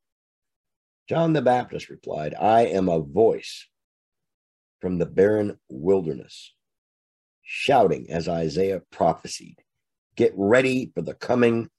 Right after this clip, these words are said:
of the Lord.'" And then those who were sent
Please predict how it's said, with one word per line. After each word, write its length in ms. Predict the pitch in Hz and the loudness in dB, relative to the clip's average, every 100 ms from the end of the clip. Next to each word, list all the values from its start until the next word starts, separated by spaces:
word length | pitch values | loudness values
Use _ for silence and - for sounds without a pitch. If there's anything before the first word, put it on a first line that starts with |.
| _ _ 87 | _ _ -8
of 160 | 85 | -4
the 100 | 90 | -2
Lord.'" 520 | 85 98 87 67 - _ _ _ _ _ _ _ _ _ _ _ _ _ _ | 2 2 2 -2 -8 _ _ _ _ _ _ _ _ _ _ _ _ _ _
And 140 | 80 95 | -8 -6
then 160 | 98 | -2
those 260 | 98 113 110 | 2 2 0
who 100 | 113 | -4
were 100 | 92 | -4
sent 420 | - - 113 113 | -6 0 0 0